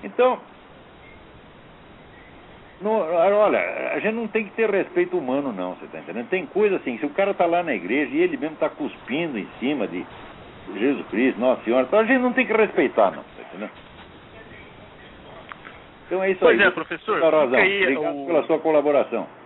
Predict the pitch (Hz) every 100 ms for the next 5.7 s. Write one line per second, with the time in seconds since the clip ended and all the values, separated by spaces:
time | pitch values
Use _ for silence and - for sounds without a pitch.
0 | - - - - - - - 185 214 214
1 | - 165 220 165 - - - - - 151
2 | 175 208 131 - - - 165 175 160 110
3 | - - - - - - - 196 208 202
4 | 196 214 196 196 185 185 175 156 135 147
5 | 143 165 165 185 165 175